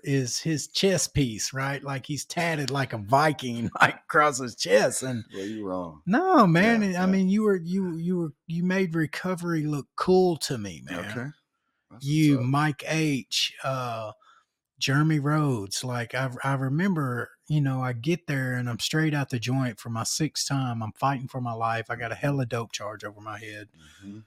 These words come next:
Speaker 1: I end up signing for time, and God had a different plan. I, that, that whole sentencing order gets tore up, amended, and I never have to go to a day of it. But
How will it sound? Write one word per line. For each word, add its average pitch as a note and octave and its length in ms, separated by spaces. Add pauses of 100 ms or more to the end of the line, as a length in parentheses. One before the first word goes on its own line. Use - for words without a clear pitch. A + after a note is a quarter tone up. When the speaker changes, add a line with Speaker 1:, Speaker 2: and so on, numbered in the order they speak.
(240)
Speaker 1:
I A#2 140
end D3 120
up E3+ 140
signing E3 520
for B2 180
time, C#3+ 680
and B2 220
God C#3 300
had C3+ 160
a A#2+ 40
different A#2+ 380
plan. C#3 400
I, C3 160
that, A#2+ 160
that B2+ 200
whole C#3 200
sentencing C#3 540
order A#2 240
gets A#2 260
tore C#3 340
up, C3+ 200
amended, C3+ 420
and B2+ 140
I C#3 80
never B2+ 260
have B2+ 140
to - 80
go C3 100
to A#2+ 140
a A2 80
day F3 320
of A#2 140
it. A2+ 140
But B2+ 220